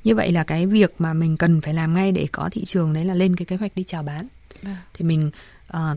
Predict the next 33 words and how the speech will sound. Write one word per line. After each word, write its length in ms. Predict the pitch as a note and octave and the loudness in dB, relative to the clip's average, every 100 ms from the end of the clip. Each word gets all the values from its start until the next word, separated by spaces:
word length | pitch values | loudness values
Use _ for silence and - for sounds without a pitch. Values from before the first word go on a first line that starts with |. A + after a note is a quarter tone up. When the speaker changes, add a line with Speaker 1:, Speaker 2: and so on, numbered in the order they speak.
| - | 4
Speaker 1:
tìm 360 | G3+ F3+ D#3+ | 6 6 4
danh 160 | E3+ F#3+ | 2 0
sách 260 | - C#4+ C4 | -2 -6 -2
ấy 20 | |
nó 120 | B3 | -2
rất 120 | D4 | 0
là 100 | C4+ | -2
đơn 180 | G3 G#3+ | -2 -2
giản. 220 | G3+ D#3 C#3 - - - - - | -2 -6 -10 -18 -20 -20 -20 -10
Ờ, 300 | D#3+ D3+ D3 | -6 -4 -2
đầu 240 | E3+ E3 - | -4 -4 -2
tiên 220 | G#3 F#3+ | 0 0
là 220 | E3+ - G3 D#3+ | -2 -6 -10 -8
những 200 | E3 G3 | -4 -2
cái 120 | A3 A3 | -2 -2
chỗ 160 | A3+ | -2
nào 220 | B3 F3+ | 0 -2
mình 140 | D#3+ D#3+ | -2 -2
có 80 | F#3 | -4
thể 100 | E3 | -4
tiếp 140 | A#3 | -4
cận 120 | - | -4
được 140 | F#3+ - | -6 -4
trước 260 | B3+ C#4 | -6 -6
thì 80 | F3+ | -8
mình 140 | D#3+ D3+ | -8 -6
tìm 180 | E3+ | -6
trước, 240 | E3 C4 C4 | -4 -6 -4
mình 140 | E3+ | -2
lên 160 | F3+ F#3+ | -2 0
Google 560 | G3+ G3 E3+ D#3 D#3+ | 0 0 -2 -2 -2
mình 100 | D#3 | -4
search, 260 | D#3 E3+ | -4 -4